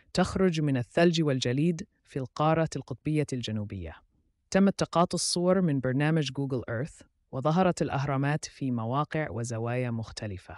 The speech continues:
وكانت الأهرامات متشابهة في الشكل والحجم مع الأهرامات المصرية القديمة، وأثارت الكثير من التكهنات والجدل. وزعم البعض أن الأهرامات دليل على حضارة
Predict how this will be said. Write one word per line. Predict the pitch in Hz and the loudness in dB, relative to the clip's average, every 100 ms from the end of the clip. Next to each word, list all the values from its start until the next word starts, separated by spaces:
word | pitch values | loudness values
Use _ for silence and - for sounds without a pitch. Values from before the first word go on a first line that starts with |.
| - _ - | -20 _ -8
وكانت | 147 214 240 233 | 0 6 6 6
الأهرامات | 196 165 160 151 160 190 175 | 4 4 4 4 4 2 0
متشابهة | 156 151 - 151 165 175 185 160 | -2 0 2 2 2 2 0 -2
في | 139 | -2
الشكل | 131 - 170 - 160 | 0 0 0 -2 -2
والحجم | 127 110 151 151 170 185 - - | -2 -2 0 0 0 -2 -6 -10
مع | 151 131 | -6 -6
الأهرامات | 135 131 139 143 165 - | -4 -4 -2 0 0 0
المصرية | 143 127 - 156 | -4 -4 -2 -2
القديمة، | 135 - 113 127 117 85 - _ _ _ _ _ - | -2 -4 -6 -2 -4 -6 -14 _ _ _ _ _ -8
وأثارت | - 127 170 190 190 | -6 -2 2 2 0
الكثير | 143 135 - 175 190 185 | -4 -6 -2 0 2 2
من | 175 143 | 0 -2
التكهنات | 127 117 - 110 131 135 135 - | -4 -8 -6 -6 -4 -4 -4 -6
والجدل. | 120 101 107 110 101 82 _ _ _ _ _ _ - | -8 -6 -6 -6 -8 -14 _ _ _ _ _ _ -8
وزعم | 143 180 196 | 2 2 4
البعض | 190 156 165 190 | 2 2 2 2
أن | 185 - 160 | -2 -2 -2
الأهرامات | 156 - 135 143 147 175 160 | 0 -2 -2 -2 0 0 0
دليل | 139 147 175 208 196 | 0 2 4 2 2
على | 135 123 | 0 -2
حضارة | - 135 165 208 | -2 0 4 4